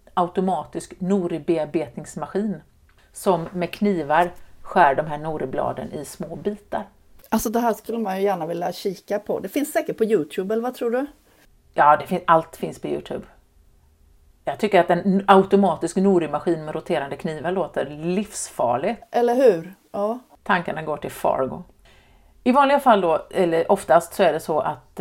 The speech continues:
Speaker 1: noriodlarna bildar så kallade fiskekooperativ just för att det är ingen enskild aktör som har råd med de här investeringarna, framförallt som den här då galna knivmaskinen. Då har man också en maskin som tillverkar de här noriarken.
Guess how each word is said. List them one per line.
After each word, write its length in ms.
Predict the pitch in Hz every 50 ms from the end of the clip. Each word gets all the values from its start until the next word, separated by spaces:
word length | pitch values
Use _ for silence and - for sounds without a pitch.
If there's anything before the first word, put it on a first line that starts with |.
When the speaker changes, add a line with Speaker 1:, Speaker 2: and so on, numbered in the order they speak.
| 160
Speaker 1:
noriodlarna 720 | 165 165 175 165 156 156 147 143 143 135 139 143 147 147 151
bildar 460 | 151 - 170 160 135 147 143 139 -
så 80 | - 160
kallade 240 | - 156 135 135 135
fiskekooperativ 1080 | 135 - 160 - - 151 135 - - 139 135 - - - 135 131 - 180 180 170 170 -
just 240 | 156 147 131 - -
för 80 | 156
att 80 | 139 -
det 80 | 160
är 40 | 156
ingen 220 | 147 143 139 139 151
enskild 460 | 151 143 139 139 - - - 143 143
aktör 360 | 143 - - - 143 110 -
som 140 | - - 143
har 100 | 143 139
råd 360 | 143 143 156 165 156 143 143 -
med 160 | - 143 139
de 60 | 139 131
här 140 | 135 131
investeringarna, 800 | 135 143 147 143 123 - 143 - - - - - - - - 127 -
framförallt 400 | - - 127 - - 131 - -
som 180 | - 196 175
den 100 | 151 143
här 120 | 143 135 123
då 180 | - - - - -
galna 360 | - 165 151 147 143 135 139
knivmaskinen. 680 | 131 - - 143 139 139 131 - - 139 131 - - - - _ _ - - - _ _ _ _
Då 220 | - 165 156 202 190
har 160 | 214 226 208
man 120 | 196 202
också 280 | 185 175 - - 180 160
en 300 | - 170 160 156 156 123 - - _ _ _ _ -
maskin 460 | - 175 175 180 - 208 175 151 135
som 140 | 123 170 135
tillverkar 580 | - - 208 175 147 151 139 139 131 131 160 147
de 100 | 160 165
här 240 | 160 139 135 135
noriarken. 1040 | 151 147 175 180 160 147 151 - - 165 147 139 123 120 - - - 247 254 196